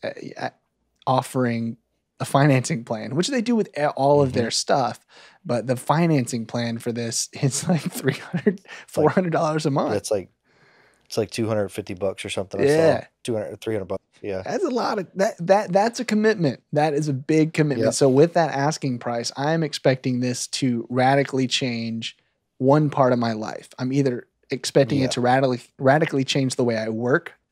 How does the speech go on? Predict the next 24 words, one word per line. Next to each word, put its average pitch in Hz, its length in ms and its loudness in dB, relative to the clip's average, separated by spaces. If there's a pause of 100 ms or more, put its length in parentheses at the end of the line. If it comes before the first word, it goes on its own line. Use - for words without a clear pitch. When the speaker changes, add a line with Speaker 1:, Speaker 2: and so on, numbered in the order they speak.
(120)
Speaker 1:
every 143 240 2
day. 113 340 -2 (420)
I'm 117 220 -6 (160)
gonna 120 240 -4
radically, 120 640 -4 (180)
or 117 320 -6
it's - 220 -10
gonna 131 160 2
change 139 240 2
the 131 60 4
way 131 120 6
that 123 140 0
I 123 80 -2
game, 143 640 -4
the 135 80 -4
way 123 100 0
that 120 100 0
I 123 100 -2
play 127 180 -2
video 147 240 2
games, 151 420 -2 (1200)
watch 147 360 -4
movies, 202 640 2
which 185 200 -2